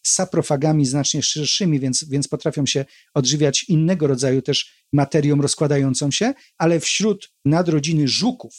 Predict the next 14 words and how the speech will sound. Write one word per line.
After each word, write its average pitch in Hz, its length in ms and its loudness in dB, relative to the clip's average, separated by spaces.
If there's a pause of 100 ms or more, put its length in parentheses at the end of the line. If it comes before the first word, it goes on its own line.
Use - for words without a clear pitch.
(160)
faktycznie 180 640 0
koprofagi 160 760 0 (300)
są 151 160 0
niezwykle 147 540 2
liczne 156 400 0
i 123 40 -10
to 139 120 -4
są 143 160 0
chociażby 139 400 0
takie 147 300 -4
jak 127 280 -2
rodzaj 131 460 0 (300)
plug, 160 400 2 (380)
Aphodius, 160 680 0